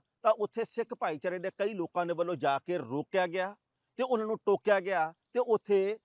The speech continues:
ਧੌਲ ਧੱਫਾ ਵੀ ਹੋਇਆ। ਇਸੇ ਤਰੀਕੇ ਦੇ ਨਾਲ ਪਤਾ ਲੱਗਾ ਜੀ ਕਿ ਫਾਜ਼ਿਲਕਾ ਦੇ ਵੱਲ ਇੱਕ ਥਾਂ ਦੇ ਉੱਤੇ ਈਸਾਈ ਭਾਈਚਾਰੇ ਦਾ ਪ੍ਰੋਗਰਾਮ ਹੋਣਾ ਤੇ ਉਹਦੇ ਲਈ ਬੋਰਡ ਲੱਗ ਗਏ, ਪੋਸਟਰ ਲੱਗ ਗਏ ਆ ਤੇ ਕੁਝ ਕੁ ਲੋਕਾਂ ਦੇ ਵੱਲੋਂ ਪਾੜੇ ਗਏ ਆ। ਉਹ ਕਹਿੰਦੇ ਵੀ ਨਾ,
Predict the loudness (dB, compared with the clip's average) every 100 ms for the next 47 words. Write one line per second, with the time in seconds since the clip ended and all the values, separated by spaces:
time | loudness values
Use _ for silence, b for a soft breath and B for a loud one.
0 | _ 0 0 0 -2 -2 0 0 -2 -2
1 | -16 _ _ b b -4 -2 -4 -6 -6
2 | -4 -2 -4 -4 0 0 0 -4 -4 -8
3 | -2 -2 0 0 0 0 2 2 0 -4
4 | _ -6 -4 -4 -4 -2 -2 -2 -4 -4
5 | -4 -6 _ -10 -8 -2 -2 -2 -2 -4
6 | -2 -4 -4 -4 -4 -2 -4 -2 -2 -2
7 | -6 _ _ _ _ _ -4 -2 0 0
8 | -2 -4 -8 -10 0 4 6 4 2 0
9 | -2 -2 -2 -2 0 0 0 0 -2 -4
10 | _ -2 0 0 -2 -2 -2 -2 -2 -2
11 | -2 0 2 2 2 0 0 0 -2 -2
12 | -4 -2 -4 -4